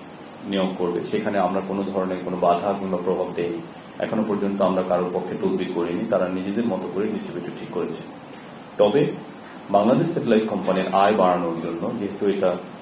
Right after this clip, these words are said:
সরকারি একটা প্রতিষ্ঠান, সেজন্য আমরা তাদেরকে আনফর্মালি রিকোয়েস্ট করেছি যাতে ডিস্ট্রিবিউশন লিস্টে তারা বাংলাদেশ স্যাটেলাইট কোম্পানিকে রাখে, এবং গতকাল তারা এটা নিশ্চিত করেছে যে তারা বাংলাদেশ স্যাটেলাইট কোম্পানিকে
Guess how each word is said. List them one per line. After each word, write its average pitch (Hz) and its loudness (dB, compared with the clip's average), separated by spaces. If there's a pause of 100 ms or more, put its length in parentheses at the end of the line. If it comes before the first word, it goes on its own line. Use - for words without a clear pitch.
(180)
সরকারি 110 6
একটা 95 2
প্রতিষ্ঠান, - -6
সেজন্য 98 -2
আমরা 92 2
তাদেরকে 95 0 (840)
আনফর্মালি 113 4
রিকোয়েস্ট 98 -2
করেছি 101 -2
যাতে - -4
ডিস্ট্রিবিউশন 104 -6
লিস্টে 92 -4 (100)
তারা 87 2
বাংলাদেশ 87 -2 (360)
স্যাটেলাইট 90 0
কোম্পানিকে 90 -8
রাখে, 85 -6
এবং 92 -2
গতকাল 110 0
তারা 95 2
এটা 87 -2
নিশ্চিত 95 -4
করেছে 95 -4 (560)
যে 90 -4 (260)
তারা 92 4
বাংলাদেশ 90 -2
স্যাটেলাইট 95 -2
কোম্পানিকে 90 -4